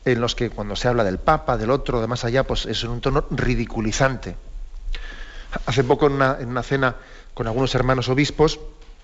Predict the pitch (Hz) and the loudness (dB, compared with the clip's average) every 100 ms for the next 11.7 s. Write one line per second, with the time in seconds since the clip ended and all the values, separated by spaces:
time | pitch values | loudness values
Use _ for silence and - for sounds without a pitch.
0 | - - - - 117 107 101 - 123 127 | -20 -20 -10 -4 0 0 2 4 4 4
1 | 127 131 165 - 107 - 107 120 120 131 | 4 4 2 0 -6 -4 -2 0 2 4
2 | 131 131 147 139 156 - - - - - | 4 4 4 4 0 -2 -18 -20 -20 -8
3 | - 135 123 110 - 131 - 131 127 127 | -2 0 2 2 2 2 4 4 4 4
4 | 120 120 120 127 123 123 123 117 - 131 | 2 0 -4 -4 -2 0 2 0 0 2
5 | 127 120 123 123 120 123 151 139 110 - | 4 2 0 2 2 2 2 2 0 -10
6 | - - 113 120 123 120 117 135 - 110 | -14 -14 -2 2 2 2 2 2 2 0
7 | 98 113 117 123 120 117 120 127 113 117 | 0 -2 0 2 2 2 0 0 2 2
8 | 147 143 117 104 117 117 - - - - | 2 2 0 -2 -4 -6 -14 -18 -16 -10
9 | - 107 143 117 104 98 110 107 117 120 | -2 0 2 2 2 0 0 0 2 2
10 | 123 120 143 127 113 110 - - - - | 2 4 4 6 4 -2 -10 -20 -12 -4
11 | 117 127 - 160 160 170 185 | -2 -2 2 2 4 2 2